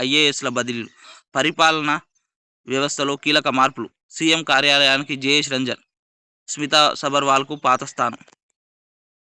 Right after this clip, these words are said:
అదే కొత్త సీఎస్గా రామకృష్ణారావు వచ్చినట్ట ఫ్రెండ్.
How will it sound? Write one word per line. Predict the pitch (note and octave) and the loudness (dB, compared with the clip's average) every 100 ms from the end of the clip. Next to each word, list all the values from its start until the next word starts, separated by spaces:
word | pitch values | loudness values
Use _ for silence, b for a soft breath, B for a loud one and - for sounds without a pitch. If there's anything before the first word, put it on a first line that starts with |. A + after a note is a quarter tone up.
| _ _ _ _ _ | _ _ _ _ _
అదే | B2+ C3+ | -4 -4
కొత్త | C#3 D3 | -4 -6
సీఎస్గా | D#3+ D3+ D3 | 0 0 0
రామకృష్ణారావు | D3 B2+ C#3 C3+ C3 B2 A#2+ A#2 A2 _ _ _ - | -2 -2 -4 -6 -4 -2 -2 -8 -10 _ _ _ -18
వచ్చినట్ట | A#2 A#2 A2+ | -14 -10 -10
ఫ్రెండ్. | A2+ A#2 | -12 -14